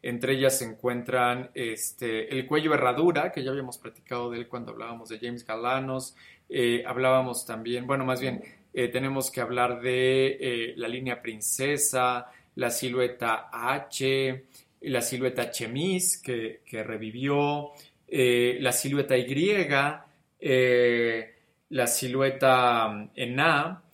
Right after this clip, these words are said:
eh, y finalmente, poco a poco, la idea de Christian Dior era ir separando la prenda del cuerpo, es decir, la última silueta que presentó Christian Dior,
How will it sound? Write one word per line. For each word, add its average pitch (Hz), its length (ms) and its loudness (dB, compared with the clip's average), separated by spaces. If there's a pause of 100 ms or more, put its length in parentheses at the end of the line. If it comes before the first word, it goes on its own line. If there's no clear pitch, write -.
(380)
eh, 143 340 6
y 165 100 2
finalmente, 202 580 2
poco 190 240 -2
a 180 100 -2
poco, 170 640 4
la 131 180 4
idea 131 520 2
de 131 120 -4
Christian 135 520 -8
Dior 131 400 2
era 131 520 0
ir 143 680 -2
separando 143 1200 2
la 131 200 -2
prenda 117 760 -2
del 120 240 -6
cuerpo, 117 500 -2
es 127 160 -6
decir, 123 520 -6
la 117 200 -4
última 131 800 -4
silueta 135 540 -6
que 117 100 -10
presentó 110 500 -12
Christian 127 460 -8
Dior, 127 400 0